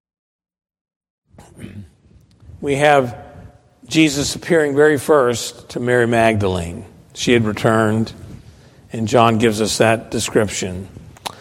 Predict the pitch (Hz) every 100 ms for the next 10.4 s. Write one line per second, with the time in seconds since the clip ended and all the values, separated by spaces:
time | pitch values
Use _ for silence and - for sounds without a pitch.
0 | - - 135 147 156 160 160 139 135 143
1 | 135 120 127 - 139 127 - 135 139 165
2 | 123 107 113 - 120 117 113 120 120 113
3 | 135 127 120 117 113 117 107 117 110 113
4 | 107 117 127 127 120 - - - - 135
5 | 117 - 139 123 117 113 110 110 113 117
6 | 117 117 117 110 110 107 107 98 107 95
7 | 85 98 - - - - - - _ _
8 | _ _ 135 143 147 139 117 160 151 165
9 | 147 139 131 139 143 143 131 131 113 123
10 | 120 120 - -